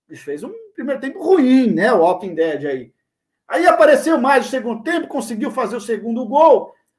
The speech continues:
Beleza, como que tá? Ah, tá as mil maravilhas, né? O jogo não vai dar nota ruim pra ninguém, né?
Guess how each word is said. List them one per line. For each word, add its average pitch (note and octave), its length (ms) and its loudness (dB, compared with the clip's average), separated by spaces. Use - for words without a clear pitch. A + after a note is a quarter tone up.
Beleza, D4+ 520 4
como F4+ 260 -2
que - 60 -10
tá? - 280 -8
Ah, G#3+ 360 -6
tá E4 140 2
as C4+ 160 4
mil F4+ 240 6
maravilhas, B3+ 560 2
né? F4 100 -2
O F#4+ 100 4
jogo C#4+ 300 0
não D4+ 100 -4
vai C#4 140 0
dar B3+ 160 0
nota B3+ 280 -4
ruim B3 280 -6
pra B3 120 -2
ninguém, D3+ 360 -8
né? F3+ 300 -6